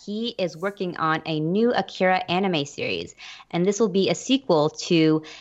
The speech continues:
his original nineteen eighty-eight film that became a cult classic and a global sensation. And, um, there is, har-, aren't many details about what this series will entail. Uh, he revealed this news at a panel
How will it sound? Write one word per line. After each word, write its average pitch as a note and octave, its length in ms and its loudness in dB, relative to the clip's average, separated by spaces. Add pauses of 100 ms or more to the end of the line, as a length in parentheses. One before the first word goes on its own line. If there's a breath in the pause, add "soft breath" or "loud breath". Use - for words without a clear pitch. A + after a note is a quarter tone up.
his - 240 2
original F3+ 320 2
nineteen E3 380 0
eighty-eight D#3 560 -6
film D3 500 2
that C#3 260 -2
became C#3+ 680 -6
a C#3+ 300 0
cult - 340 -12
classic C3 640 -6 (100)
and C#3 300 -2
a - 20 -18
global C#3 340 -2
sensation. C#3 840 -4 (440 loud breath)
And, F#3 320 2
um, F3+ 400 2
there A3 280 0
is, G#3 320 0
har-, - 340 -4
aren't D4 140 0
many D#4+ 160 2
details F#3 560 -4
about D3+ 360 -2
what - 480 -4
this E3 240 -4
series D3 460 -2
will D3 220 0
entail. C#3+ 680 2 (380 loud breath)
Uh, - 220 -2
he F3+ 200 -2
revealed F3 380 2
this E3 160 -4
news E3 240 0
at D3+ 120 0
a D3+ 40 -2
panel E3 340 -2